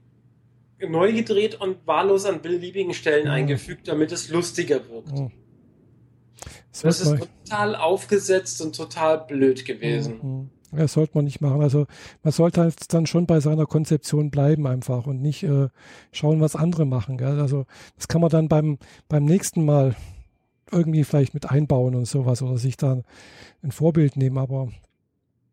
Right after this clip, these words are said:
Speaker 2: ja, wenn man halt schon, äh, eine entsprechende Linie hat, dann sollte man halt nicht noch im Nachhinein irgendwas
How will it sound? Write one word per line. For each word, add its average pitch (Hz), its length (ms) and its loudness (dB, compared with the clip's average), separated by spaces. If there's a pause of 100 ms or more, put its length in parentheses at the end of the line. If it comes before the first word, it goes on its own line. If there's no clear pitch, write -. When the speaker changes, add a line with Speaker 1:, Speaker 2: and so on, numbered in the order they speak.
(260)
Speaker 2:
ja, 147 140 2
wenn 156 100 4
man 151 80 4
halt 151 140 0
schon, 156 360 0
äh, 156 300 -6
eine 156 180 -4
entsprechende 151 520 0
Linie 156 340 4
hat, 156 160 0
dann 151 100 2
sollte 147 280 0
man 139 80 0
halt 143 100 -2
nicht 151 180 -4
noch 147 220 -2 (240)
im 170 160 0
Nachhinein 143 580 2
irgendwas 127 540 -4